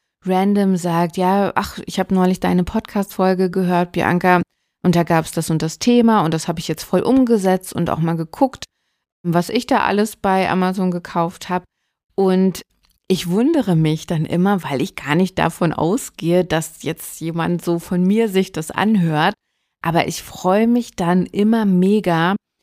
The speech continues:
wenn dieses Feedback kommt und euch das eben auch tatsächlich hilft,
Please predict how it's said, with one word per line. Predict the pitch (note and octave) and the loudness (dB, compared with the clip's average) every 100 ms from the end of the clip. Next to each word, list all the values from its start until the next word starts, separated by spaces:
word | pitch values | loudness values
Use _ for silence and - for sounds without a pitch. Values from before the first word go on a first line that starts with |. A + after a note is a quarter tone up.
| _ - | _ -2
wenn | F3+ G3 G#3+ | 0 2 2
dieses | G#3 G3 F#3 | 2 0 -4
Feedback | - G#3 - E3+ - | -4 -6 -4 -6 -6
kommt | - F#3 G3 B3+ - - _ _ _ _ - | -4 0 2 2 -2 -12 _ _ _ _ 0
und | G#3 A#3+ A#3+ - | 2 2 0 0
euch | F3+ G3 | 2 2
das | G#3+ G3 | 0 -4
eben | - F#3 | -2 0
auch | - - | 0 -2
tatsächlich | - F3 E3+ E3+ - F3+ - | -4 -4 -4 -4 -4 -6 -6
hilft, | - G3 F3 - - | -2 0 0 -2 -12